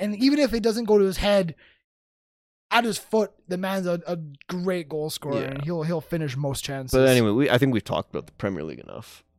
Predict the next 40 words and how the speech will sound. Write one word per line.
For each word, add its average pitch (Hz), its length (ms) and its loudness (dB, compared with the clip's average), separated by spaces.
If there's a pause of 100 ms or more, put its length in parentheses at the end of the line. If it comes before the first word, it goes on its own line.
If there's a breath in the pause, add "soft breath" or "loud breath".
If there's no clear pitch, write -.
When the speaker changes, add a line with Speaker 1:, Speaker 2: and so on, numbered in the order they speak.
Speaker 1:
We 120 80 -14
have. 131 240 -10
Speaker 2:
We 143 60 4
gotta 165 160 8
go. 156 260 6
We 120 80 -8
wanna 127 160 4
go 123 120 4
to 120 60 6
a, 107 40 2
s-, - 200 -6 (360)
a 110 40 -10
sad 107 400 2
story. 113 420 2
It 120 120 0
is. - 320 -4 (300)
Speaker 1:
What's 185 160 -8
sad? 123 340 -10 (680)
Speaker 2:
Derby 107 240 4
County. 92 380 -2 (380 soft breath)
Speaker 1:
Oh. 123 460 -10 (760 loud breath)
Speaker 2:
It 214 100 6
is. 180 380 6
It's, - 320 -2 (100)
it's - 320 -2 (680 soft breath)
Speaker 1:
Derby 190 260 0
County 185 320 0
have 170 80 4
officially 180 380 0
been 156 220 -2
relegated 160 600 2
from 165 120 0
the 156 80 -2
championship. 160 540 -8
It 143 80 -2
is 147 60 2
Speaker 2:
Yeah. - 160 8
Speaker 1:
not 330 220 10
their 339 180 8
fault. - 680 4